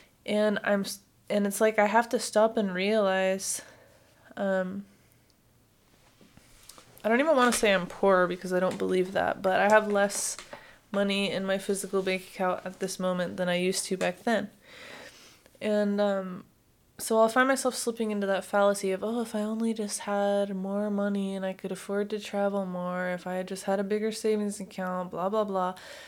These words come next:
And then I stop and go, "Wait, but I had that a couple years ago, like, this point in my life where I could go to,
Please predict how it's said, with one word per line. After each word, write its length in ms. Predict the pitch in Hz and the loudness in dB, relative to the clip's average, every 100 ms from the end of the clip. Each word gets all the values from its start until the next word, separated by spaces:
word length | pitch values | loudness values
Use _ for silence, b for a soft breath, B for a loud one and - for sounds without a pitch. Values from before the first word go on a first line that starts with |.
| B B B - | B B B -2
And 80 | 220 | 4
then 80 | |
I 40 | 240 | 4
stop 260 | 240 247 | 4 0
and 100 | 240 | 2
go, 120 | 233 220 | 2 4
"Wait, 460 | 247 254 170 180 | 4 4 0 -2
but 140 | 190 190 | 2 4
I 100 | 202 | 2
had 340 | - 233 269 | 4 2 4
that 280 | - 50 - | -2 -2 -4
a 80 | - | -6
couple 360 | 196 208 208 208 | -4 -4 0 0
years 300 | 208 285 220 | 2 0 0
ago, 340 | 180 180 180 | -2 0 2
like, 460 | 175 170 170 - - b b b b b _ _ _ _ _ | 0 -2 -6 -20 -20 b b b b b _ _ _ _ _
this 240 | 190 190 | -2 -2
point 340 | - 208 214 - | -2 -2 0 0
in 80 | 196 | 2
my 160 | 190 | 4
life 380 | 185 196 214 - | 4 4 2 0
where 140 | 202 | 2
I 120 | 190 185 | 4 2
could 220 | 196 190 | -4 0
go 160 | 190 | 2
to, 220 | 196 190 | 2 0